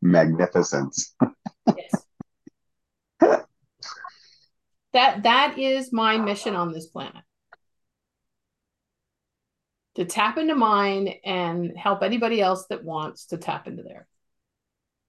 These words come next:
Speaker 1: So Friday night, I'm driving to Toastmasters. I'm late. I get a phone call, which I, I mean, who calls anybody these days, right? I actually get a phone call, and it's a friend of mine. And I'm like, I was even surprised. I'm like, "Oh, you're actually calling me. What's up?"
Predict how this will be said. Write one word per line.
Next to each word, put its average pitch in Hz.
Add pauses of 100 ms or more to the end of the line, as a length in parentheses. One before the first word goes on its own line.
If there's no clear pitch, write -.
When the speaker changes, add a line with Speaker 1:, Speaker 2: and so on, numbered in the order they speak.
(960)
Speaker 1:
So 113 (580)
Friday 135
night, 95 (400)
I'm 101
driving 110
to -
Toastmasters. -
I'm 87
late. 92 (680)
I 87
get 90
a 82
phone 110
call, 69
which -
I, 90
I 90 (540)
mean, 98
who 139
calls 123
anybody 71
these 69
days, 69
right? 76
I 92
actually 104
get 101
a -
phone 85
call, -
and 85
it's -
a 87
friend 104
of -
mine. 71 (600)
And 87
I'm 78
like, 78 (160)
I 92
was 87
even 107
surprised. 139
I'm -
like, 78
"Oh, 269
you're 226
actually 101
calling 135
me. 73
What's 87
up?" -